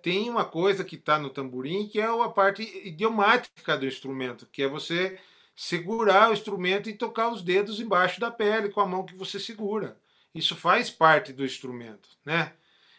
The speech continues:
Então, eu acho que situações, é, tem situações e situações pra você fazer isso. Claro,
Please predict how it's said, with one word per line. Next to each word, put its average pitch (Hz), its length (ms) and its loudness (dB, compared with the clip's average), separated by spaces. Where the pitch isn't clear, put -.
Então, 165 800 2
eu 170 220 -2
acho 180 360 2
que 151 880 0
situações, 147 1400 -4
é, 139 1120 -4
tem 226 160 -4
situações 220 640 -2
e 220 80 -4
situações 202 640 -2
pra 143 120 -8
você 127 260 -8
fazer 117 380 -8
isso. - 200 -18
Claro, 143 260 2